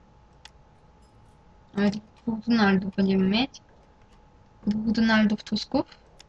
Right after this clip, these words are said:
Mylić, nie mylić. <clears throat> Dwóch imienników Donalda Tuska. Będziemy mieć, no, no, to, no to bez przesady, no.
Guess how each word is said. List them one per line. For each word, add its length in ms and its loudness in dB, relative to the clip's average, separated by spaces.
Mylić, 640 -4
nie 80 -6
mylić. 360 -4
<clears throat> 220 8
Dwóch 240 2
imienników 760 2
Donalda 400 0
Tuska. 440 -4
Będziemy 280 2
mieć, 360 4
no, 160 4
no, 180 2
to, 240 -8
no 160 -4
to 100 -6
bez 260 -2
przesady, 480 0
no. 220 4